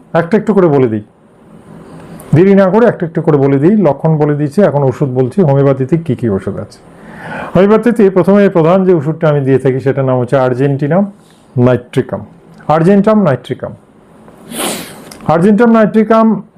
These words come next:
<clears throat> পটেন্সি ভালো, থার্টি পটেন্সি, দুই ফোঁটা করে দিনে তিনবার করে খেতে হবে, দুই ফোঁটা করে দিনে তিনবার করে খেতে হবে। কতদিন খাবেন? দশ দিন প্রথমত খেতেই হবে,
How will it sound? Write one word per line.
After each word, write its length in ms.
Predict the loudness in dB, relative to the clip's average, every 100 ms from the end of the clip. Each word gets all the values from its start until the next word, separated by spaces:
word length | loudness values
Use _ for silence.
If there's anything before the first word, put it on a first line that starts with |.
| 0 0
<clears throat> 440 | -2 -12 _ _
পটেন্সি 400 | 0 2 2 4 4
ভালো, 160 | 2 0 -6 _ _ _ _ -20 -20 -20 -20 -20 -20 -20 -20 -6
থার্টি 240 | -4 0 2
পটেন্সি, 360 | 2 0 -4 -10 -14 _ -20 -20 -20 -20 -20 -20 -20 -16 -14 -14 -2 2
দুই 120 | 4 4
ফোঁটা 200 | 4 2 2
করে 120 | 0
দিনে 120 | 0 -2 -2
তিনবার 260 | -2 -2 -4
করে 120 | -6 -8
খেতে 160 | -6 -6
হবে, 140 | -6 -12 _ -20 -20 -20 -20 -20 -18 -16 -16 -14 -6 -2 -2 -2 -16 -20 -20 -20 -18 -18 -16 -2 2
দুই 120 | 4 4
ফোঁটা 180 | 4 2 2
করে 120 | 2
দিনে 120 | 2 0
তিনবার 260 | -2 0 -2 -2
করে 120 | -4
খেতে 140 | -2 -2
হবে। 120 | -2 -2
কতদিন 320 | -2 0 0 0
খাবেন? 220 | 0 2 0 -2 -14 -20 -20 -20 -2 2
দশ 120 | 2 2
দিন 80 | 2 2
প্রথমত 280 | 2 2 2 -2
খেতেই 280 | -2 0 0 -2
হবে, 160 | -12